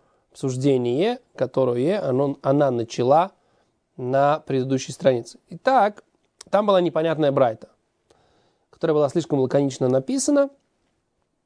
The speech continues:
И, э, было, было две версии, как ее объяснить. Значит, была версия Ровы и была версия Шель Раба Баравуна.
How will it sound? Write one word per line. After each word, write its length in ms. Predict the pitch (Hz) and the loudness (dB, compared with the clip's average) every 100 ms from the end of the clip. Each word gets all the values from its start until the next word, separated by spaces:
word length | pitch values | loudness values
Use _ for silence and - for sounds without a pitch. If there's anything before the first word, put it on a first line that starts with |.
| _ _ _ _ _ - - | _ _ _ _ _ -20 -8
И, 320 | 156 190 220 | -2 2 2
э, 380 | 143 139 123 120 | 2 0 2 0
было, 480 | 123 208 196 165 147 | 0 2 2 0 -2
было 380 | 139 156 180 175 | -6 0 2 2
две 200 | 143 196 | 0 0
версии, 500 | 160 170 160 156 147 - _ _ _ _ _ - | 2 0 0 0 -2 -6 _ _ _ _ _ -4
как 200 | 147 143 | -4 0
ее 160 | 131 | -2
объяснить. 460 | 127 127 - - - - | 0 -4 -6 -12 -18 -20
Значит, 180 | 185 147 | -8 0
была 180 | 165 | 2
версия 480 | 147 143 123 127 120 _ _ _ _ _ _ - | 2 -2 -2 -6 -6 _ _ _ _ _ _ -4
Ровы 440 | 156 240 262 262 - | 0 2 2 -2 -4
и 60 | 165 | -4
была 280 | 156 185 | 0 0
версия 540 | 175 156 175 - 160 143 | 0 -2 -2 0 0 0
Шель 240 | - 135 | -4 -4
Раба 320 | 135 139 151 | 2 2 2
Баравуна. 560 | 143 127 120 120 127 | 0 -2 -2 -2 -4